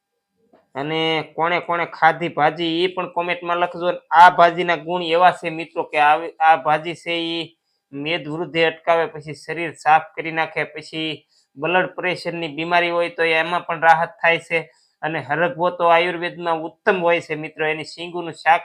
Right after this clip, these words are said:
ખાવાથી અથવા એનું સૂપ બનાવીને પીવાથી પણ તમારા શરીરમાં ખોટી ચરબી જમા થતી હોય એ ઓગળી જતી હોય છે. તો આજે આપણે આ ભાજી બનાવીશું. આ ફૂલ લાવ્યા છીએ તો આને આપણે ધોઈ અને હવે ચૂલે જઈ અને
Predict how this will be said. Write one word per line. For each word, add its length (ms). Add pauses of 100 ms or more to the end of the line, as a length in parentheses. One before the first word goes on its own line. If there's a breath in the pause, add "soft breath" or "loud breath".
(180)
ખાવાથી 340
અથવા 240
એનું 220
સૂપ 360
બનાવીને 400
પીવાથી 440
પણ 280 (540)
તમારા 440
શરીરમાં 720 (440)
ખોટી 320
ચરબી 380
જમા 260
થતી 300
હોય 180
એ 180
ઓગળી 360
જતી 260
હોય 140
છે. 160
તો 140
આજે 320
આપણે 340 (380)
આ 80
ભાજી 400
બનાવીશું. 500
આ 40
ફૂલ 360
લાવ્યા 240
છીએ 280
તો 160
આને 360
આપણે 220
ધોઈ 360
અને 200
હવે 240 (600)
ચૂલે 240
જઈ 280
અને 420